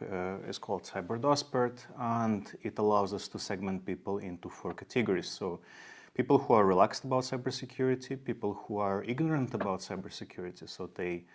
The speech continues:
uh, see, uh, no risk essentially, and they also take no risk, uh, that to their best knowledge. Um, and also opportunistic people who see the risk and take the risk.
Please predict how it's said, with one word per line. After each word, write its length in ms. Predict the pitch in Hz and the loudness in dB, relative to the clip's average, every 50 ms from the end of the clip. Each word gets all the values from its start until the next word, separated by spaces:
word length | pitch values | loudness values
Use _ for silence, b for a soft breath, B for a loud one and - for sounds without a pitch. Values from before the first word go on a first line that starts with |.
| B B B B B B B B B - | B B B B B B B B B -2
uh, 180 | 101 95 92 87 | 0 0 0 0
see, 600 | - - - 110 107 107 107 107 104 104 104 104 - - 127 | -2 -2 -2 0 0 2 2 2 2 2 0 -2 -6 -10 -8
uh, 420 | 113 104 101 95 95 95 95 95 92 | -4 -2 0 2 4 4 4 4 2
no 240 | 101 104 107 113 110 | 2 4 6 6 6
risk 400 | 101 110 101 - - - - - - | 6 6 4 2 -2 -6 -10 -12 -14
essentially, 600 | - - 95 95 92 - - 101 95 95 92 95 | -10 -8 -6 -6 -6 -6 -4 -2 0 2 2 0
and 340 | 98 - 95 90 90 90 - | 0 -2 -2 -4 -4 -2 0
they 80 | 127 | 2
also 220 | 135 135 131 120 95 | 2 2 2 0 0
take 240 | - 92 85 - 92 | -2 -2 -4 -4 -6
no 140 | 87 82 | -8 -6
risk, 380 | 80 82 85 - - - - - - - - | -6 -8 -8 -8 -12 -14 -14 -16 -16 -14 -10
uh, 280 | 98 92 90 87 87 87 87 - - - - | -8 -6 -6 -6 -6 -8 -10 -14 -20 -10 -8
that 240 | 107 101 98 - | -6 -6 -6 -6
to 100 | - 104 | -6 -6
their 180 | 90 - 85 80 | -4 -4 -4 -4
best 320 | 73 - 80 78 - - | -6 -8 -10 -10 -8 -2
knowledge. 460 | 113 127 131 107 - - - - - - _ - 214 | 2 4 4 4 2 0 -6 -12 -14 -14 _ -12 -8
Um, 480 | 127 113 110 107 107 104 104 104 107 - 110 | -4 -2 -2 0 0 0 0 0 0 0 0
and 180 | 117 117 117 | 0 0 2
also 320 | 113 113 113 - - 113 104 | 0 0 0 0 0 -2 0
opportunistic 680 | - - 117 - 143 147 156 156 151 - - - - | 0 -2 -2 0 0 0 2 0 0 -2 -6 -4 -4
people 260 | 104 98 - 98 95 | -4 -2 0 -2 -2
who 180 | - - 107 - | -2 -4 -8 -8
see 180 | - - 120 | -4 -4 0
the 140 | 110 107 101 | 2 4 4
risk 320 | 98 101 101 98 - - | 4 4 4 2 0 -4
and 120 | 92 82 85 | -8 -4 -4
take 200 | 92 90 - - | -4 -4 -4 -6
the 100 | - 87 | -6 -4
risk. 420 | 87 90 87 85 - - - - | -2 -2 -2 -2 -4 -8 -12 -16